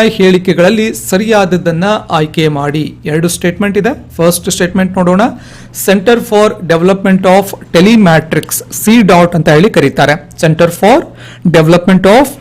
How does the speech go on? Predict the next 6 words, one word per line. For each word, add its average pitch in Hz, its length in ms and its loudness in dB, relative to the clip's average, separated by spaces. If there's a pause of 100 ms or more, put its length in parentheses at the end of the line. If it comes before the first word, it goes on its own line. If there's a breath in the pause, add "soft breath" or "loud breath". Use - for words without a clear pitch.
(120)
Telemetrics 180 720 2 (200)
ಇದು 226 220 4
ಭಾರತದ 196 920 2
ಸರ್ಕಾರದ 180 880 0 (320 loud breath)
ಪ್ರಧಾನ 202 460 4
ಟೆಲಿಕಾಂ 202 720 2